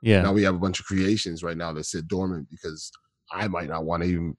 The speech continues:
Speaker 2: deploy it on my land, but somebody else might want to. Well, it should be an N F T then.
Speaker 1: Yeah, no,
Speaker 2: You know?
Speaker 1: absolutely.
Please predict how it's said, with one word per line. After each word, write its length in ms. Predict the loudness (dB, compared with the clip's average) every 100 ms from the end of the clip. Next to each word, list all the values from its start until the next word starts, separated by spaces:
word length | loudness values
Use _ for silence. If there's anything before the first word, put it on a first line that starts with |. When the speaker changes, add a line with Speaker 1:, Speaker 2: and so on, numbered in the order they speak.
| -8
Speaker 2:
deploy 320 | -4 2 4
it 60 | 4
on 100 | 2
my 120 | 2
land, 400 | 4 4 4 2
but 120 | -2
somebody 320 | -2 -2 -2 -2
else 200 | -4 -4
might 180 | -4
want 260 | -2 -2 -2
to. 180 | -6 -8
Well, 280 | -4 -4 -6 -6
it 100 | -6
should 160 | -4
be 120 | -4 -2
an 80 |
N 100 | -2
F 120 | -4 -2
T 180 | -2
then. 100 | -2 -6 _ _
Speaker 1:
Yeah, 280 | 6 8 10
no, 120 | 8
Speaker 2:
You 60 | 6
know? 40 |
Speaker 1:
absolutely. 680 | 8 6 6 6 6 2 -4